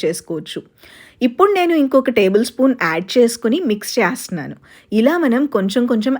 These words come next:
యాడ్ చేసుకుని మిక్స్ చేయాలి. ఇప్పుడు నేను సిక్స్త్ టేబుల్ స్పూన్ కూడా యాడ్ చేశాను. ఒక్కసారి మిక్స్ చేసేస్తున్నాను. ఇప్పుడు మనం ఇంకొంచెం ఫాస్ట్గా కలుపుకోవాలండి. అప్పుడే మనకి ఫేస్ క్రీమ్ లాగా వచ్చేస్తుంది.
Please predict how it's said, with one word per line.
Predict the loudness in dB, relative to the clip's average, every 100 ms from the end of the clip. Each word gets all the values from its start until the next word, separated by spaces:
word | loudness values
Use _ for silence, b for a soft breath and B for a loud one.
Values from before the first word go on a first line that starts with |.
| -2
యాడ్ | -4 -4
చేసుకుని | -4 -4 -4 -4
మిక్స్ | -6 -6
చేయాలి. | -6 -6 -14 b b b -2
ఇప్పుడు | 0 4 6
నేను | 6 4 0 0
సిక్స్త్ | -2 -2 0 4
టేబుల్ | 4 2
స్పూన్ | -2 -4 -2 0
కూడా | -2 -2
యాడ్ | -6 -2 -2
చేశాను. | -2 -4 -6 -4 -4
ఒక్కసారి | -4 -6 -4 -2 -2
మిక్స్ | -4 -2 0
చేసేస్తున్నాను. | 0 -2 -4 -8 -10 -10 -16 _ 0
ఇప్పుడు | 2 2 2 2
మనం | 0 -2 0
ఇంకొంచెం | 0 2 -2 -2 -4 0
ఫాస్ట్గా | 2 2 0 -2 -2 -2
కలుపుకోవాలండి. | -2 -4 -2 -2 -2 -4 -4 -4 -4 -8
అప్పుడే | -6 -6 -4 -4
మనకి | -6 -4 -4 -4
ఫేస్ | -4 -4 -6 -2
క్రీమ్ | 0 2 2
లాగా | 0 -2 -4
వచ్చేస్తుంది. | -4 -6 -8 -8 -6 -2